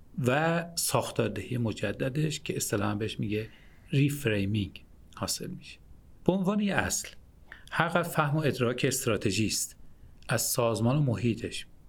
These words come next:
کاملتر و عمیقتر باشه، شناسایی چالش‌های محوری براش راحت‌تر.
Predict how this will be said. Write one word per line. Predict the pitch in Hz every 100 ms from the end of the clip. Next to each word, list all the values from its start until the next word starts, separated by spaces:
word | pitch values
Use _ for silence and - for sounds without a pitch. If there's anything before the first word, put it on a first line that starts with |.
| - -
کاملتر | - 123 123 120 113 - 147
و |
عمیقتر | 139 110 98 - 131
باشه، | 143 127 - 117 113 113 - - - -
شناسایی | - - 160 170 - 160 175
چالش‌های | 151 123 - 117
محوری | 113 104 113 117
براش | 120 110 -
راحت‌تر. | 92 - - -